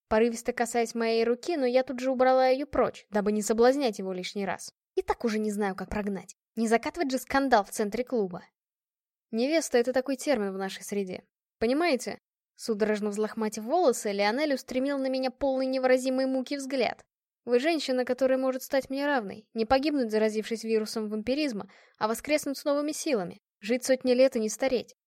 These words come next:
стать моей супругой и родить мне ребенка. Стоп, стоп. Я резко приподняла палец, запрещая ему продолжать городить эту чушь,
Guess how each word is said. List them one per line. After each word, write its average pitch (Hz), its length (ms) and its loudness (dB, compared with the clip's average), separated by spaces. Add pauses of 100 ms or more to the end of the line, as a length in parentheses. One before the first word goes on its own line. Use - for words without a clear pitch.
стать - 260 0
моей 277 220 0
супругой 220 480 2
и 202 40 2
родить 208 300 -2
мне 254 140 2
ребенка. 208 540 -2 (680)
Стоп, - 460 -2
стоп. - 340 -4 (600)
Я 208 220 0
резко 202 280 0
приподняла 208 540 0
палец, 277 460 2 (320)
запрещая 233 560 4
ему 202 240 0
продолжать 220 520 4
городить 226 400 0
эту 220 200 0
чушь, - 320 -6